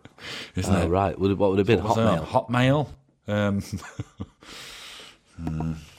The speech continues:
Speaker 2: I don't remember your, your old email address before that.
Speaker 1: No. No, I
Speaker 2: You've
Speaker 1: don't.
Speaker 2: got to be careful with emails as well, haven't you? Because there's, like, a time in your life where you,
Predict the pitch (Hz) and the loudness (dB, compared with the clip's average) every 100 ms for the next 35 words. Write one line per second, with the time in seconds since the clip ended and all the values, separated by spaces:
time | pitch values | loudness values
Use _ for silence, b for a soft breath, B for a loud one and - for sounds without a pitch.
0 | - 107 98 90 101 135 139 95 82 - | -6 0 2 4 4 6 8 6 4 -2
1 | 90 85 92 92 92 90 87 87 85 - | -2 -2 -4 -4 -6 -6 -6 -6 -8 -8
2 | 80 87 82 82 80 B B B B - | -6 -2 0 0 -4 B B B B -4
3 | 92 92 107 98 76 _ - 95 104 90 | 2 4 4 2 -2 _ -4 0 0 0
4 | 101 87 78 123 156 147 160 151 123 101 | -2 -2 -2 0 2 4 4 4 4 4
5 | 87 87 95 113 117 117 95 101 104 107 | 2 0 2 4 4 2 -2 0 -2 0
6 | 107 98 107 - 131 120 107 104 117 101 | 0 -2 -4 0 2 4 4 6 4 4
7 | 92 90 87 | 2 0 -2